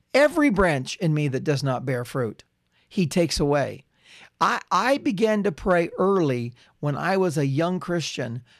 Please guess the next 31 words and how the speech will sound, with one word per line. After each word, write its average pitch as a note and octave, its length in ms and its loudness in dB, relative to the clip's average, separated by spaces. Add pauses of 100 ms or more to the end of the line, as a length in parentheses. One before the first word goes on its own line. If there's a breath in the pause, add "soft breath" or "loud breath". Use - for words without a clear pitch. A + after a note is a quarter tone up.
(120 soft breath)
that D3 160 -2
if, - 180 -2 (100)
"God, A#3 360 0
if E3 180 -2
there's E3+ 300 0
any B3 220 -2
branch G#3 440 -2
in F#3 100 -2
me F3 160 -2
that C3+ 160 -2
is C3+ 160 -4
not D#3+ 300 -2
bearing D#3+ 280 -2
fruit, C#3+ 340 -2 (140)
take G3+ 200 0
it F3+ 80 2
off D#3 260 0
me. B2+ 240 -4 (1000)
Chop G3+ 300 0
it A3+ 60 4
off, G3+ 340 2
cut G3 220 0
it F#3 100 0
off, F3 440 -2 (200)
saw G3 340 2
it G3+ 60 0
off, F3+ 320 0
get F3 180 0
rid G#3 180 2
of F#3 120 0
it." A#2+ 220 -10